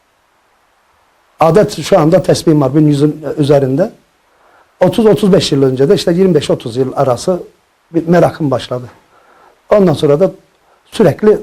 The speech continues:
alıyorum, arkadaşlardan alıyorum. Hediyeler geliyor. Muhtar olmamızla mütevellit.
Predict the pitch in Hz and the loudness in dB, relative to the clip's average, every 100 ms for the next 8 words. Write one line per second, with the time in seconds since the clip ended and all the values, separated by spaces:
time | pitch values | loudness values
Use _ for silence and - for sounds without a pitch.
0 | - - 190 185 135 143 139 - 160 156 | -6 -2 2 2 0 -2 -4 -2 -2 0
1 | 190 165 - 160 170 170 135 123 123 - | 2 0 2 0 2 0 -2 -6 -10 -16
2 | _ _ - - 190 170 196 196 160 156 | _ _ -8 0 2 4 4 4 4 2
3 | 127 143 - _ _ _ _ _ _ _ | 0 -4 -8 _ _ _ _ _ _ _
4 | 156 135 170 156 156 156 151 147 160 165 | -4 0 2 4 2 0 0 0 -2 -2
5 | _ _ _ _ _ 131 - 135 127 123 | _ _ _ _ _ -6 -2 -2 -2 -8
6 | 139 | -12